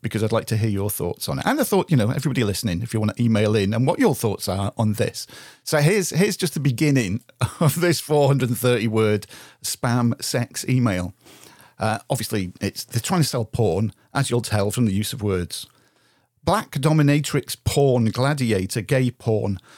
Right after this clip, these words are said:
lorry sex love porn, porn, gif, redhead, kinky wife porn, free porn,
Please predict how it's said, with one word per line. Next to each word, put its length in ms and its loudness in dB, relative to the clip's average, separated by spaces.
lorry 400 2
sex 480 -6
love 440 0
porn, 440 4
porn, 460 0
gif, 520 -2
redhead, 520 -2
kinky 360 2
wife 440 2
porn, 400 0
free 480 0
porn, 460 2